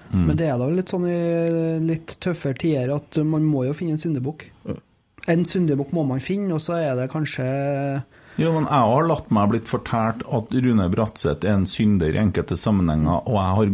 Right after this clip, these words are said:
Speaker 1: gått, og det har jeg trodd på. Og det, det er sånne ting folk sier, og så sprer det seg, så blir det en sånn sannhet til slutt på Mm. sosiale medier.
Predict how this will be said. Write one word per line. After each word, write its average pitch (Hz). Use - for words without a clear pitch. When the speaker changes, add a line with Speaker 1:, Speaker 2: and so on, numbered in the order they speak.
Speaker 1:
gått, 110
og 110
det 110
har 120
jeg 90
trodd 113
på. 151
Og 110
det, 117
det 117
er 107
sånne 101
ting 101
folk 107
sier, 123
og 113
så 117
sprer 95
det 76
seg, 95
så 110
blir 92
det 76
en 98
sånn 104
sannhet 92
til 143
slutt -
på 127
Mm. 131
sosiale 98
medier. 110